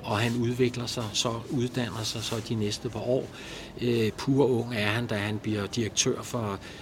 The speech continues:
en Lego-afdeling nede i Schweiz, og så vender han så tilbage til Billund i nitten otteoghalvfjerds, nioghalvfjerds og bliver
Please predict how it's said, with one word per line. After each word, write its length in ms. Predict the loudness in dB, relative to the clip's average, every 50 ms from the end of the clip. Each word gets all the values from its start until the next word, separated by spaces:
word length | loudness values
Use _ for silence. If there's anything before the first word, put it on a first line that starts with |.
| -14 -12 -8
en 140 | -4 0 2
Lego-afdeling 840 | 6 6 6 6 6 4 4 4 2 2 0 0 0 0 -2 -2 0
nede 260 | 0 0 2 2 2
i 20 | 2
Schweiz, 640 | 2 2 2 2 2 0 0 -2 0 0 2 2
og 180 | 0 0 -2 0
så 120 | 0 0
vender 240 | 2 2 2 2 2
han 140 | 0 0 0
så 140 | 0 0 0
tilbage 400 | -2 -2 -4 -2 -2 -2 -2 -2
til 140 | -4 -6 -4 0
Billund 340 | 0 2 2 2 0 -2 -4
i 40 |
nitten 320 | -4 -4 -4 -4 -2 -4 -4
otteoghalvfjerds, 800 | -2 -2 -2 -2 -2 -4 -4 -2 -2 -2 -2 -2 -2 -4 -2 -2
nioghalvfjerds 600 | -2 -2 -2 -4 -4 -4 -2 -2 0 0 -2 -4
og 80 | -6 -6
bliver 240 | -2 2 2 2